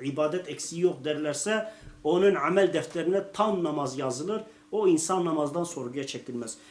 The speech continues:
Eğer orada bir nıkslık, eksiklik, noksanlık varsa, biz aslında farkına varmadan oruç da olsa, namaz da olsa, bazı amelleri işlediğimiz zaman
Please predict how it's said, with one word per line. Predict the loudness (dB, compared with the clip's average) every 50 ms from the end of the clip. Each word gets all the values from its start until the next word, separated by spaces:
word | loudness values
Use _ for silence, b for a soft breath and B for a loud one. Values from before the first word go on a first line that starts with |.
| B B B -4
Eğer | 0 2 2 2
orada | 2 0 0 2 2 0 2 2
bir | 2 2 2
nıkslık, | 2 0 -2 -6 -8 -6 -4 -4 -4 -4
eksiklik, | -6 -8 -8 -10 -10 -6 -4 -4 -2 -2
noksanlık | -2 -4 -4 -4 -4 -2 -2 -2 -2 -4 -4
varsa, | -4 -2 -2 -2 -2 -4
biz | -4 -4 -4 -4
aslında | -4 -4 -2 -2 -2 0 2 2 2 2 0 B B B B B -10
farkına | -6 -4 -4 -2 -2 0 0 2 4
varmadan | 4 4 4 4 2 0 0 0 -2 -2 -4 -4
oruç | -4 -2 -2 -2 -4 -4
da | -4 -4
olsa, | -4 -4 -6 -4 -4 -2 -2 -2 -2 -4 B B B B -8
namaz | -4 0 2 2 2 2 0 0 -2
da |
olsa, | -4 -4 -2 -4 -4 -4 -2
bazı | -2 -2 -2 -4 -4
amelleri | -2 0 0 0 0 -2 -2 -2
işlediğimiz | -4 -6 -6 -6 -6 -4 -4 -4 -2 -2
zaman | -2 0 0 0 0 -2 -2